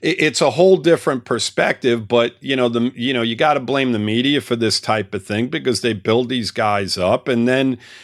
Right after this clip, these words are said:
when they, when they do what he did yesterday,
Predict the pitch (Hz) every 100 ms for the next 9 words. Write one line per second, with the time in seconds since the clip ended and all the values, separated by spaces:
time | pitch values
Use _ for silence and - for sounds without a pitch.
0 | - 120 123 123 120 120 123 113 120 117
1 | 113 107 98 110 147 151 120 95 117 107
2 | 113 107 104 151 - - 104 101 101 110
3 | -